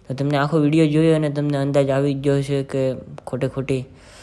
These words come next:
જો મંદિર પ્રત્યે વિરોધ રાખતા હોય ને એવી અફવાઓ ઉડાડવામાં આવે છે, એવી અફવાઓ ઉપર આપણે ખોટો વિશ્વાસ કરવો જોઈએ નહીં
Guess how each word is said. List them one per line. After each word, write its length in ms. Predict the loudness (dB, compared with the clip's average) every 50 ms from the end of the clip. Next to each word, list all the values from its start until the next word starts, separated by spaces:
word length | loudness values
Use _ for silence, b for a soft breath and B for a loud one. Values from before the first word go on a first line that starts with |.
| B B B B B B
જો 100 | -2 0
મંદિર 320 | 0 0 -2 0 0 -2 -2
પ્રત્યે 360 | -2 -6 -4 0 0 0 2
વિરોધ 320 | 2 0 0 0 0 0
રાખતા 340 | 0 0 0 -2 0 2 2
હોય 140 | 2 4 2
ને 160 | 0 0 -2
એવી 140 | 0 0 0
અફવાઓ 360 | 0 0 -2 0 0 0 2 2
ઉડાડવામાં 800 | 0 0 2 2 2 2 0 -2 -2 -2 -2 -4 -4 -4 -2 -2
આવે 200 | -2 -2 -4 -6
છે, 180 | -6 -8 -8 -8 -10 -12 -16 -20 b b b b b b
એવી 160 | -6 -4 -2 -2
અફવાઓ 460 | -2 -2 0 2 4 6 6 4 4
ઉપર 180 | 2 0 0
આપણે 240 | 2 2 0 0 -4
ખોટો 240 | -4 -4 -6 -6 -4
વિશ્વાસ 480 | -4 -4 -6 -6 -4 -4 -4 -4 -4 -4
કરવો 280 | -6 -4 -2 -2 -2
જોઈએ 280 | -2 0 0 0 0 0
નહીં 240 | 0 -2 -2 -4